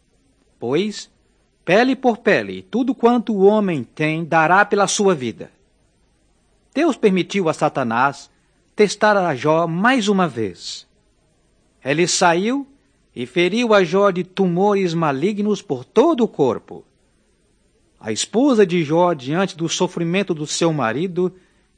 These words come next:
disse amargamente: "Amaldiçoe o teu Deus e morra." Mas Jó a repreendeu e disse: "Não temos nós recebido tantas coisas boas de Deus?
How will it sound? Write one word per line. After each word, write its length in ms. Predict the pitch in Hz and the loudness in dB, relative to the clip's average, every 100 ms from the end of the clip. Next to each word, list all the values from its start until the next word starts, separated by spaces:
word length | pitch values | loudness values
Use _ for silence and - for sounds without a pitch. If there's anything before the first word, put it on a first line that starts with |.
| - | -12
disse 440 | 110 262 262 190 | -2 0 2 2
amargamente: 1000 | 151 139 160 170 156 127 95 - - _ _ _ _ _ _ _ _ _ - | 2 0 -2 -4 -4 -4 -6 -12 -20 _ _ _ _ _ _ _ _ _ 0
"Amaldiçoe 720 | 240 269 202 185 - 220 269 | 2 4 2 0 2 2 2
o 60 | 220 | 0
teu 240 | 196 165 | 0 0
Deus 380 | 120 165 175 139 | 2 2 2 0
e 60 | 131 | -2
morra." 440 | 131 139 104 113 _ _ _ _ _ _ _ _ _ _ _ | 0 0 -2 -8 _ _ _ _ _ _ _ _ _ _ _
Mas 420 | 110 147 180 - | -2 0 0 -2
Jó 300 | - 202 240 | 0 4 6
a 140 | 233 202 | 6 6
repreendeu 640 | 190 190 170 151 180 220 | 2 -2 -4 -2 0 0
e 80 | 208 | 0
disse: 540 | 147 123 98 90 90 _ _ _ _ _ _ _ _ _ _ _ _ _ _ - | -6 -10 -10 -14 -18 _ _ _ _ _ _ _ _ _ _ _ _ _ _ -4
"Não 160 | 170 277 | 0 2
temos 320 | 302 285 170 | 4 4 2
nós 300 | 160 190 151 | 2 2 2
recebido 600 | 175 - 165 117 214 139 | -2 0 -2 -2 -4 -4
tantas 460 | - 214 247 208 | 0 0 2 -2
coisas 380 | - 220 196 143 | 2 2 2 0
boas 400 | 104 131 190 131 | -2 2 2 0
de 100 | - | -6
Deus? 480 | 101 120 151 - - | -8 -6 -6 -8 -16